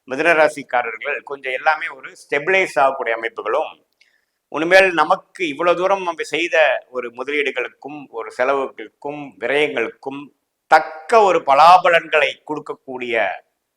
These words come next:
ஒரு மாதமாக, குறிப்பாக சொல்ல வேணும்னா, ஒரு நாலாம் தேதியிலிருந்து, ஜனவரி நாலாம் தேதி, தை மாசத்துக்கு ஒரு பத்து நாளைக்கு முன்னாடியிலிருந்தே அந்த பலனை கொடுக்க போகிறார் புதன். So, என்னதான் புதன் வந்து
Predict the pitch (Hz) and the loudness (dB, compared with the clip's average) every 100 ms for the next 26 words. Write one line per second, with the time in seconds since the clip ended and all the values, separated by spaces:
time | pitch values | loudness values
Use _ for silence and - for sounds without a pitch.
0 | _ _ - 120 117 117 135 143 127 117 | _ _ -10 -6 -2 4 6 6 4 2
1 | 117 135 120 92 _ _ _ _ _ _ | 4 4 2 0 _ _ _ _ _ _
2 | _ 156 160 156 160 160 151 135 131 123 | _ -2 -2 6 8 8 4 2 2 2
3 | 120 123 139 143 117 113 113 123 143 147 | -4 -4 0 2 2 -2 2 6 8 6
4 | 120 117 113 110 117 147 117 123 135 127 | 4 -8 -8 -12 -10 -4 -4 -4 -6 -4
5 | 113 117 117 113 110 113 117 131 131 - | -2 -2 -4 -8 -10 -4 -4 -2 -4 -4
6 | 123 117 117 113 120 127 143 120 120 139 | -8 -6 -6 -8 -4 -6 -6 -10 -2 0
7 | 139 120 117 135 143 113 113 127 131 - | 2 0 -2 0 0 2 2 0 -2 -10
8 | 117 123 - 117 113 127 156 160 - _ | -10 -10 -4 -4 2 4 4 2 -10 _
9 | _ _ _ _ 95 120 127 - - _ | _ _ _ _ -6 -2 -2 -4 -18 _
10 | _ _ _ - 135 127 147 170 190 202 | _ _ _ -8 -4 0 4 6 6 6
11 | 156 165 180 170 165 | 0 0 -2 -6 -12